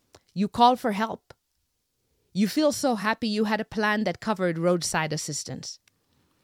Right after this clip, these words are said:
As you are now on this foggy highway, freaking out inside, roadside assistance arrives. Not much later, you're back on the road, driving even more carefully this time.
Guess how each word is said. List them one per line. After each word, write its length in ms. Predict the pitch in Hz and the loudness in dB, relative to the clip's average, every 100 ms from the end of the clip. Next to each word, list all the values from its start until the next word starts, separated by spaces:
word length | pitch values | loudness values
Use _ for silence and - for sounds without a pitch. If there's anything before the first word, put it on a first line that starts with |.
| _ _ _ _ | _ _ _ _
As 160 | - 170 | -4 0
you 100 | 202 | 0
are 60 | 190 | 2
now 280 | 196 240 | 2 2
on 140 | 254 247 | 2 0
this 200 | 196 - | -2 -4
foggy 380 | - 247 240 240 | -2 -2 0 -2
highway, 600 | 208 214 202 185 170 190 | -2 -2 0 -2 -2 -6
freaking 680 | - - 269 320 - 330 262 | -16 -2 2 2 2 0 2
out 260 | 247 247 - | 2 0 -2
inside, 560 | 196 - 180 180 269 - _ _ _ _ _ _ _ _ - | -4 -2 -2 -2 -6 -10 _ _ _ _ _ _ _ _ -2
roadside 540 | 165 175 - 180 185 | 2 2 2 2 2
assistance 560 | 185 - 165 175 160 160 | 0 -2 -4 -4 -4 -2
arrives. 560 | 156 131 - 151 - _ _ _ _ _ _ _ _ _ _ _ - | -4 -6 -10 -12 -14 _ _ _ _ _ _ _ _ _ _ _ -10
Not 340 | 147 208 349 | 0 2 2
much 260 | 320 330 - | 0 -2 -2
later, 540 | 220 226 233 156 185 - _ _ | 0 0 0 0 -4 -12 _ _
you're 140 | 185 | -6
back 300 | 151 170 175 | -2 -2 -2
on 120 | 202 190 | -4 -6
the 80 | |
road, 360 | 156 147 147 147 _ _ _ _ _ - | -4 -4 -4 -10 _ _ _ _ _ -14
driving 840 | 143 170 190 214 208 233 233 240 - | -6 0 2 2 0 0 2 -2 -2
even 380 | 208 190 190 180 | -2 0 0 -2
more 400 | 156 196 220 190 | -2 2 2 2
carefully 500 | - 147 - 127 131 | 0 -2 0 -4 -4
this 240 | - - | -6 -8
time. 320 | - 135 - | -8 -10 -14